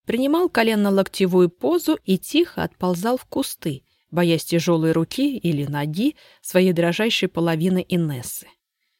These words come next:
«С его деньгами можно себе не такие фокусы позволить», мысленно вздохнула я. Кучка, скорее всего, была делом рук соседки,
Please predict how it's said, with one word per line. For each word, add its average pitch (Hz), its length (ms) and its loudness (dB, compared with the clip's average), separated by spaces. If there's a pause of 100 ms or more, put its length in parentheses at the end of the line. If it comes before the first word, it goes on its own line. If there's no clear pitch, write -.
(280)
«С - 160 -18
его 214 300 2
деньгами 311 680 4
можно 247 420 0
себе 254 360 -2
не 254 140 0
такие 262 380 0
фокусы 170 480 -4
позволить», 143 680 -6 (360)
мысленно 139 420 -6
вздохнула 147 640 -8
я. 147 320 -10 (1400)
Кучка, 302 560 -6
скорее 233 480 -2
всего, 247 360 0
была 233 300 0
делом 233 420 0
рук 233 220 -2
соседки, - 800 -6